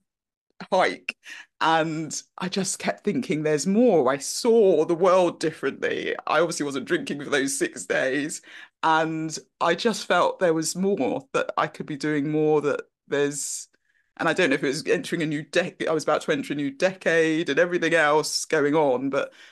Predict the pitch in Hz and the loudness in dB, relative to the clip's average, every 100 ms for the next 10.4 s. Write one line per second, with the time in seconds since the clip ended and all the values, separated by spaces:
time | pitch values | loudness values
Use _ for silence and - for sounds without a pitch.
0 | - _ _ _ _ _ _ - 156 226 | -20 _ _ _ _ _ _ -8 2 4
1 | - 202 180 135 - - - - 165 151 | 6 6 6 4 2 -6 -10 -4 0 0
2 | 156 147 - 135 294 302 - 170 - 143 | 0 -2 -2 0 2 2 2 -2 0 0
3 | 131 147 - 160 175 151 151 - - 185 | 0 -4 -2 -2 -4 -2 0 0 0 0
4 | - 185 208 180 196 214 214 254 277 123 | 0 -6 0 0 0 -2 2 2 2 -4
5 | - 160 - 175 190 180 - - 180 175 | -2 0 2 2 2 0 -2 0 0 0
6 | 175 180 180 185 185 170 - _ _ _ | 2 2 4 4 4 2 -2 _ _ _
7 | _ _ _ _ _ - 151 170 - 131 | _ _ _ _ _ -6 0 2 2 -2
8 | - 156 - - - 208 165 170 170 269 | -2 -2 -2 -8 -8 0 2 4 4 6
9 | 349 190 147 147 139 175 - 285 - 233 | 6 6 6 4 4 2 2 -2 0 2
10 | 196 156 139 143 | 4 6 6 4